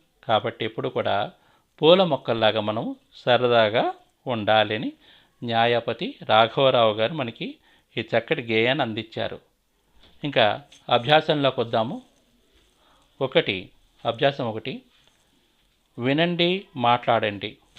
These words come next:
మీకు నాలుగు ప్రక్రియలు ఉన్నాయి. ఒకటి వినటం, మాట్లాడటం,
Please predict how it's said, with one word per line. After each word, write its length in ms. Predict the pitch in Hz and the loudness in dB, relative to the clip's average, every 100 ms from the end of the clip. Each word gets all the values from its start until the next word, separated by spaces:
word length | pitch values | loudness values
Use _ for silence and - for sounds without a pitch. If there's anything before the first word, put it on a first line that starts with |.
| - _ - - _ _ | -20 _ -20 -20 _ _
మీకు 240 | 147 165 165 | -4 -2 -2
నాలుగు 420 | 131 127 160 196 | 2 4 2 -2
ప్రక్రియలు 540 | - 139 - 175 165 | -4 -4 -2 -2 0
ఉన్నాయి. 260 | 131 117 104 _ _ _ _ _ _ _ _ _ | -2 -4 -8 _ _ _ _ _ _ _ _ _
ఒకటి 260 | 139 139 143 | -4 -2 -2
వినటం, 460 | 117 117 131 135 117 _ _ _ _ _ _ _ _ _ - | 0 2 2 2 -2 _ _ _ _ _ _ _ _ _ -10
మాట్లాడటం, 760 | 104 107 127 - 139 135 117 | -2 2 2 4 2 2 -4